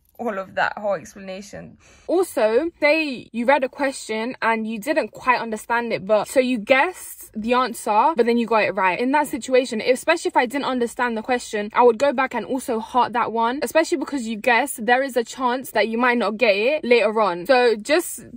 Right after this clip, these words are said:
keep that in mind, to heart every single question that you got wrong and then go over it. When I tell you guys, this app is so good. Like, I genuinely would not be telling you guys this if this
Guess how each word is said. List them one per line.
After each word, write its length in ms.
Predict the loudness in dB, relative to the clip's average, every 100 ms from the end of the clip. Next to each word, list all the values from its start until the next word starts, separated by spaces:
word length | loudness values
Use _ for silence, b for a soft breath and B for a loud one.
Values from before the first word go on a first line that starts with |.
| 2
keep 260 | 2 4
that 160 | 2 2
in 100 | 0
mind, 420 | 0 2 0 -4 -8
to 120 | -6
heart 320 | -2 2 4 2
every 200 | -4 -6
single 280 | -2 -2
question 520 | -2 -4 -6 -6 -6 -4
that 120 | -6
you 120 | -4
got 200 | -2 0
wrong 220 | -2 -2
and 140 | -4 -6
then 80 |
go 180 | -4 -2
over 400 | 2 2 0 -2
it. 260 | 0 0 2
When 240 | 2 4
I 120 | 2
tell 260 | 0 -2 0
you 180 | 0 -2
guys, 460 | 0 0 0 -4
this 240 | -2 -2 0
app 160 | -2 -2
is 180 | -6 -8
so 720 | -12 -12 -4 2 2 2 -6 -12
good. 320 | -2 0 0 -2
Like, 200 | -4 0
I 140 | 0 0
genuinely 760 | -6 -4 0 2 2 0 -2
would 320 | -2 -2 0
not 240 | 0 0 0
be 140 | -6
telling 380 | -4 -2 0 -2
you 80 | 0
guys 280 | -2 0
this 240 | 2 2 0
if 160 | 2
this 180 | 2 2